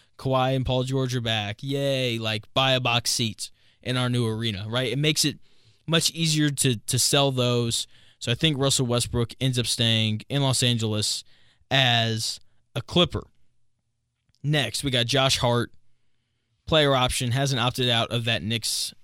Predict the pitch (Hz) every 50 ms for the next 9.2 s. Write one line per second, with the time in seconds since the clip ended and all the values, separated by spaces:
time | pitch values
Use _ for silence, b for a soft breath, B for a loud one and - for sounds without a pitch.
0 | 127 113 - 113 113 110 107 104 - - - 123 127 156 123 80 110 120 120 117
1 | 117 - - - - - 233 247 214 208 175 165 156 156 151 147 147 143 139 151
2 | 151 143 143 147 143 139 135 131 - 147 135 131 123 - - 101 120 123 120 -
3 | - 120 117 113 113 110 110 - b b b b b b b b b b b b
4 | 175 180 180 185 180 175 165 156 147 143 - 151 143 135 131 120 - 120 - -
5 | 156 - - 151 139 - - 139 135 131 131 131 123 - - 127 131 131 123 123
6 | 127 123 - - - 127 123 123 120 117 120 117 113 110 - - - - - _
7 | _ _ _ _ - 143 139 139 131 127 135 127 127 123 117 127 127 123 117 -
8 | 117 113 110 110 117 110 - - - 120 123 123 101 - 117 113 113 110 107 107
9 | 104 - -